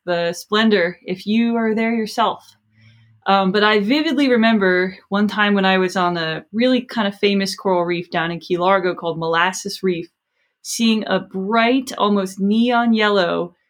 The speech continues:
stand of a type of coral that's shaped like the antler of an elk. And it's called elkhorn coral. And I remember looking at this coral and just swimming around and around it and just being so mesmerized by this beautiful, bright yellow stand of elkhorn coral.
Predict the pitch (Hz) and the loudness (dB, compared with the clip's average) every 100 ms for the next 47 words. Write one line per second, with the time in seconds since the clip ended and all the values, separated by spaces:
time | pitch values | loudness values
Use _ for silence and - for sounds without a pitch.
0 | _ - - 220 220 208 185 180 185 185 | _ -18 -4 0 2 2 0 -2 -4 -2
1 | 196 208 220 202 202 - 233 208 185 190 | 0 0 0 -6 -8 -2 0 2 0 -4
2 | - 220 220 226 - 196 190 196 180 185 | -2 0 0 -2 -2 0 0 -2 -2 0
3 | 196 - 185 180 170 165 175 - 131 - | 0 0 0 0 -2 -2 -4 -6 -6 -8
4 | - _ _ _ - 185 185 180 - 185 | -18 _ _ _ -6 -4 -2 -4 -2 0
5 | 196 - - 196 190 185 - 180 - 196 | 0 -2 -4 -2 -2 -4 -6 -6 -6 -10
6 | - 180 190 190 190 185 185 208 247 277 | -12 -2 0 2 2 0 0 0 0 0
7 | 262 233 202 - - 196 180 165 160 - | 0 0 -4 -4 -2 0 0 -2 -6 -10
8 | - - 220 233 220 196 190 196 185 175 | -12 -4 0 2 2 2 2 2 0 0
9 | 175 175 160 160 175 - 165 160 - 202 | 0 0 -2 -6 -6 -4 -4 -4 -2 0
10 | 214 214 226 269 285 226 170 165 160 160 | 2 2 2 0 0 -2 -2 -4 -6 -4
11 | 160 165 - 202 214 220 214 208 202 - | -4 -6 -4 -4 -2 -2 -2 -2 -4 -12
12 | - _ - 202 214 208 196 190 196 196 | -20 _ -2 2 2 2 0 0 -2 -4
13 | 175 175 165 165 165 165 160 156 - - | -6 -4 -2 -4 -6 -10 -10 -12 -12 -10
14 | - - | -10 -12